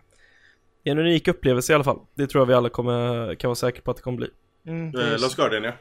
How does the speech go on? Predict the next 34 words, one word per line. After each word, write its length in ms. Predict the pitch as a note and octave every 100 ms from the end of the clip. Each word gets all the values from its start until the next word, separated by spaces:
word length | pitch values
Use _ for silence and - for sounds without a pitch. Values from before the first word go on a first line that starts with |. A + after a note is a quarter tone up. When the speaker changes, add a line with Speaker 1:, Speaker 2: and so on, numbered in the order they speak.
| _ -
Speaker 3:
Ja. 240 | A2 - _ _ _ _ _ - - - _ _
Speaker 1:
Ja, 220 | C3 C3+ D3
Speaker 3:
Eh, 160 | D3+
Speaker 1:
ja. 180 | D3 F#3 A#2 G#2 - _
Speaker 3:
sen 180 | - D#3
Speaker 1:
Det 60 | D#3+
Speaker 3:
har 80 |
vi 180 | E3+ F3
gameplay 640 | D#3 D3+ F3+ C#3 C3+ C#3+
från, 400 | C#3 D3+ D3 D3
eh, 380 | D3 D3+ D3+ D3 D3 E3+ - - _ -
vad 140 | A#2+
är 60 | G#2+
det, 100 | A2 - - _ - -
tredje 280 | D#3+ E3 B2+
gången 260 | D#3 B2
de 100 | B2+
visar 220 | F#3+ -
upp 120 | D3 -
det 80 |
nu. 100 | C3
Eh, 840 | C3+ C3+ _ _ - A2 A2+ - C3
Horizon 600 | C#3+ B2 - B2 C3 B2+
Zero 280 | B2+ B2
Dawn. 260 | A#2+ A2+ A#2 C#3 _ _ _ _ _ _ _ _
Speaker 1:
Det 60 |
ser 100 | -
så 120 | A2+ B2+
Speaker 3:
Och 80 | A2 G2+ G3
Speaker 1:
jävla 400 | D3 B2 C3+ C#3+
bra 260 | F3+ G#3
ut. 360 | B2 - - - _ _ _ _ _
Speaker 3:
Ja, 180 | - A#2+ C3
alltså, 340 | C3 C3 F#2